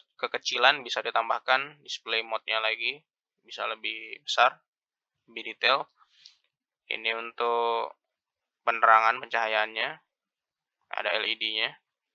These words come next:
extra mode-nya. Dan sudah bisa mendukung live streaming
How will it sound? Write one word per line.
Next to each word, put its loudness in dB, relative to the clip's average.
extra -10
mode-nya. -16
Dan 2
sudah 8
bisa 4
mendukung 0
live 6
streaming -4